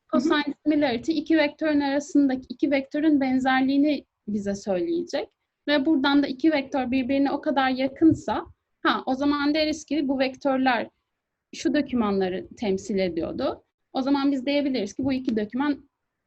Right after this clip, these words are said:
anlamsal olarak birbirleriyle benzer. Ee, evet, şimdiye kadar, e, word by word design ile word by, e, document design'ı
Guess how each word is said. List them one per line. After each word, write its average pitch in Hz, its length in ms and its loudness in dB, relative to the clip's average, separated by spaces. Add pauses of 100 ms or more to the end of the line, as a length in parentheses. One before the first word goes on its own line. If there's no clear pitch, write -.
anlamsal 269 500 2
olarak 240 360 0
birbirleriyle 214 760 0
benzer. 214 580 -2 (4000)
Ee, 220 380 -6 (680)
evet, 320 240 0
şimdiye 320 440 4
kadar, 302 360 0
e, 247 380 0
word 294 340 2
by 262 180 2
word 262 340 -4 (120)
design 196 340 -4
ile 285 80 0
word 285 240 0 (100)
by, 240 360 0
e, 226 180 -2
document 262 440 0
design'ı 240 580 -2